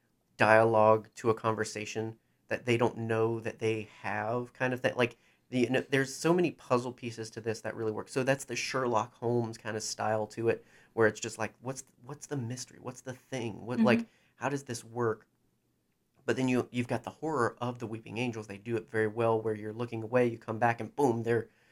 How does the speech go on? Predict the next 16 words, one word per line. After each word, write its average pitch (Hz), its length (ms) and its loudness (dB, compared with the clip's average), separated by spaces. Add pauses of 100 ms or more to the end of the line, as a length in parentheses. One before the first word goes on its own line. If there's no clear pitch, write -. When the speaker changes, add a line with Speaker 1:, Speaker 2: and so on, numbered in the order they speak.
(160)
Speaker 1:
closer, 139 460 6
and 117 100 4
now 123 120 10
they 120 100 4
have 117 200 -2
demon 131 340 4
faces, 120 480 -4
and 110 100 -10
it's 117 100 -16
all 113 180 -2
kind, 113 420 -8
all 117 140 -8
kinds 123 340 -4
of, 110 100 -12
uh, 110 280 -10
creepy. 143 400 -8